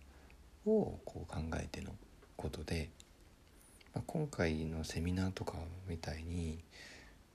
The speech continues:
これはね、その公認会計士試験をこれから受けようか、勉強始めようか迷っているという方向けのものなんで、そういう人が、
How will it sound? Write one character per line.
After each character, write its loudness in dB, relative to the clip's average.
こ 4
れ 8
は 8
ね、 6
そ -2
の 2
公 6
認 6
会 4
計 4
士 2
試 -2
験 4
を 2
こ 2
れ 4
か -2
ら 2
受 4
け 4
よ 6
う 4
か、 -2
勉 4
強 2
始 4
め 4
よ 4
う 2
か 0
迷 4
っ 2
て 6
い 6
る 6
と 6
い 8
う 2
方 0
向 2
け 0
の 2
も -2
の -2
な 0
ん -2
で、 0
そ -2
う 4
い 4
う 6
人 4
が、 6